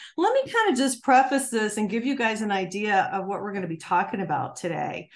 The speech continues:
So what he's done is, and this is really interesting, and I can't wait to hear your story. He's gone to twelve different religions, and he's looked for the most identifiable,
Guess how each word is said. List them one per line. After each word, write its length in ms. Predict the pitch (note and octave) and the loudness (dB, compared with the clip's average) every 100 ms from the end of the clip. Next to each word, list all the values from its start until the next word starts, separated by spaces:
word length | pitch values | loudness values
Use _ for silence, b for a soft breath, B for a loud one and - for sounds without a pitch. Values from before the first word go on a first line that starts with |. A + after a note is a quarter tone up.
| B B B | B B B
So 280 | - E4 D#4+ | -2 2 2
what 340 | B3 C#4+ A#4 - | 4 2 2 -2
he's 240 | A4+ E4+ | 0 0
done 300 | E3+ G#3+ B3 | 0 2 4
is, 420 | A#3 D3+ C#3 E3 - | 4 2 -4 -6 -4
and 140 | G3+ | -2
this 200 | G#3+ D4 | 0 0
is 160 | G4+ D#4 | 0 0
really 240 | A#3 A#3+ | 2 2
interesting, 540 | E3+ G#3 - - F#3 E3+ | 2 0 -2 -4 -4 -2
and 80 | F3+ | -2
I 80 | |
can't 280 | F#3 C4+ C4 | 0 0 2
wait 160 | G#3+ A3+ | 2 0
to 100 | G3+ | 0
hear 180 | G#3 G3 | 0 0
your 160 | E3+ | -2
story. 680 | - - F#3+ G3 F#3 D3 - B B B B | -6 -6 -2 0 0 -2 -8 B B B B
He's 380 | G4 G#4 A4+ A4+ - | 0 2 2 -2 -8
gone 520 | - C#4+ C#4+ D4+ D#4 D4+ - _ - | 0 4 4 6 4 2 -6 _ -8
to 380 | D4 C4+ C4 A#3+ | -2 0 0 -2
twelve 440 | A#3 C#4 C#4 D4+ | -4 2 2 2
different 360 | C4 B3+ C4+ C4 | -4 -4 -4 -4
religions, 800 | C#4 A#3 G3 F3+ F#3 F3+ G3+ - - B B B | -4 -4 -6 -6 -6 -6 -6 -10 -18 B B B
and 160 | C4+ D4+ | -2 2
he's 240 | E4+ - | 0 0
looked 340 | D#4 F4+ G#4 | 0 0 0
for 760 | - - D4 C#4 C4 C4 C4 C4+ - _ _ _ _ - | -6 -2 4 6 6 6 4 2 -6 _ _ _ _ -18
the 640 | G3 A3 A#3+ A#3+ A3+ A3+ A3+ | -12 -2 0 2 0 -2 -6
most 640 | A#3 C4+ - F#4 F#4 - - | -4 -2 -2 -4 -8 -10 -4
identifiable, 1500 | B3+ F#3+ G#3+ A3 A3+ - G#3 G#3 G#3 G3+ G3 G3 F#3+ F#3+ | -2 -2 -4 -4 -2 0 2 2 0 -2 -2 0 -2 -4